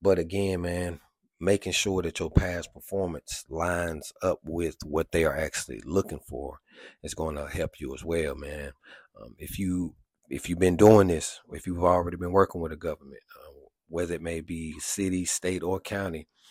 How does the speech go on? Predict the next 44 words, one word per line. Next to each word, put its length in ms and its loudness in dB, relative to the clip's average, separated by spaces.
uh, 300 -6
or 200 4
the 80 -4
federal, 400 2
man, 220 -6
if 100 -12
you're 120 4
already 200 4
working 360 4
with 100 -4
them, 220 -4
these 260 2
are 80 2
the 80 0
things 360 -2
that 180 -4
you 80 0
put 260 2
on 320 0
your, 580 -2
uh, 120 -12
capability 580 -2
statement. 480 -10
Um, 200 -18
how 220 0
long 360 4
you 100 -2
did 300 -4
this, 440 -12
you 100 -18
know 80 -14
what 40 -14
I 20 -16
mean, 120 -14
could 220 -4
be, 180 -6
could 220 -6
be 120 -8
important 420 -8
as 80 -20
well. 440 -2
Not 360 -2
that 240 4
much, 480 2